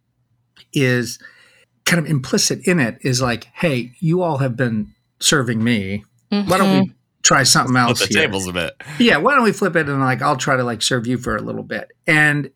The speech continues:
Speaker 1: at the root, the pattern is a servitude pattern, which is sort of
Speaker 2: Mm-hmm.
Speaker 1: like, and I know there's, there's lots of good kinds of service in that word, but there's a lot of bad in that. And I think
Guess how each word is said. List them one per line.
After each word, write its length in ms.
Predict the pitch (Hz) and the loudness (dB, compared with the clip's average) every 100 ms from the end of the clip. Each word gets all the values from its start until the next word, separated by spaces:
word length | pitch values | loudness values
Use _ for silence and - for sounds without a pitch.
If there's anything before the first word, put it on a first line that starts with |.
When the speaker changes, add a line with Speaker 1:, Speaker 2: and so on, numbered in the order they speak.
| _ _ _ _ _ - | _ _ _ _ _ -2
Speaker 1:
at 220 | 180 - | -2 -2
the 100 | 160 | -4
root, 280 | 151 185 185 | 0 -2 -4
the 60 | 131 | -8
pattern 420 | - 175 170 135 | -2 -2 0 -2
is 180 | 123 120 | -4 -4
a 80 | 107 | -4
servitude 800 | - 180 143 110 - 101 - | -2 -2 -2 -6 -6 -8 -8
pattern, 480 | - 104 - - 170 - _ | -6 -6 -6 -14 -18 -20 _
which 200 | 135 127 | -4 0
is 140 | 135 127 | -2 0
sort 180 | 139 | 0
of 80 | 127 | 0
Speaker 2:
Mm-hmm. 80 | - | 0
Speaker 1:
like, 300 | 120 113 - - _ - _ - | -2 -4 -8 -18 _ -20 _ 0
and 100 | 190 | 4
I 60 | |
know 160 | 208 208 | 4 2
there's, 280 | 180 143 - - | 0 -2 -6 -4
there's 180 | 135 139 | -4 -2
lots 160 | 135 | -4
of 160 | 127 107 | -6 -4
good 240 | 123 117 | -4 -4
kinds 240 | - 123 117 | -2 -2 -2
of 120 | 107 | -4
service 480 | - 120 110 - - | -4 -2 -4 -6 -6
in 100 | 117 | -4
that 180 | 117 120 | -4 -4
word, 280 | 120 117 117 | -4 -4 -6
but 100 | 131 | -6
there's 180 | 135 | -4
a 40 | 180 | -2
lot 140 | 170 | -4
of 180 | 107 - | -6 -4
bad 440 | 117 110 101 95 - | -2 0 -2 -4 -8
in 200 | 117 104 | -4 -2
that. 260 | 101 107 - _ _ | -2 -6 -10 _ _
And 540 | 143 127 123 120 107 - _ _ _ _ _ _ _ _ | -2 0 0 -2 -4 -10 _ _ _ _ _ _ _ _
I 160 | 135 127 | -2 0
think 520 | 127 135 117 107 - | -2 -4 -4 -6 -16